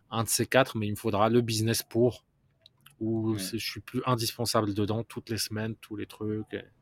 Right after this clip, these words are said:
Speaker 2: Grave.
Speaker 1: et,
Speaker 2: Je t'avais
Speaker 1: et
Speaker 2: dit, hein,
Speaker 1: j'adorais, en
Speaker 2: j'avais
Speaker 1: fait, faire
Speaker 2: fait,
Speaker 1: ça.
Speaker 2: j'avais fait, euh, j'avais postulé pour, euh, Vipassana dix jours aussi. J'étais sur liste d'attente et finalement, ça s'est pas fait. Mais après mûre réflexion, tu vois, euh, dix jours, c'était trop pour moi.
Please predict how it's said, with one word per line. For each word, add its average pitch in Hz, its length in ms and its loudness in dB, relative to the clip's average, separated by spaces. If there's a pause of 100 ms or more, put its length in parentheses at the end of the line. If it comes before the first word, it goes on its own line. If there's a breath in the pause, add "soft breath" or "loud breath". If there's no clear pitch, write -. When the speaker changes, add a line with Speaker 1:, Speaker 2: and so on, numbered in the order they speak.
(560 loud breath)
Speaker 2:
Grave. 95 300 -8
Speaker 1:
et, 95 460 -4
Speaker 2:
Je - 80 -12
t'avais 110 140 -4
Speaker 1:
et 110 40 -2
Speaker 2:
dit, 107 60 4
hein, - 40 4
Speaker 1:
j'adorais, 110 300 2
en 120 80 4
Speaker 2:
j'avais 110 140 -6
Speaker 1:
fait, - 60 -10
faire 110 100 -4
Speaker 2:
fait, - 60 -6
Speaker 1:
ça. 110 100 -10 (800 soft breath)
Speaker 2:
j'avais 101 300 -6
fait, 120 200 -4
euh, 98 440 -4
j'avais 95 180 -6
postulé 117 340 -8
pour, 101 220 -6
euh, 92 120 -4
Vipassana 104 480 -6
dix 107 120 -10
jours 110 160 -6
aussi. 127 400 -10
J'étais 107 220 -10
sur 107 160 -6
liste 98 140 -10
d'attente 113 360 -4
et 95 80 -14
finalement, 101 380 -8
ça 110 120 -12
s'est 90 120 -12
pas 92 120 -6
fait. - 240 -10 (580 soft breath)
Mais 95 80 2
après 104 240 0
mûre 120 180 0
réflexion, 120 480 -4
tu 131 160 -10
vois, 107 320 -6
euh, 98 240 -4
dix 95 180 -12
jours, 123 200 -6
c'était 95 260 -10
trop 107 180 -8
pour 101 160 -8
moi. 104 240 -10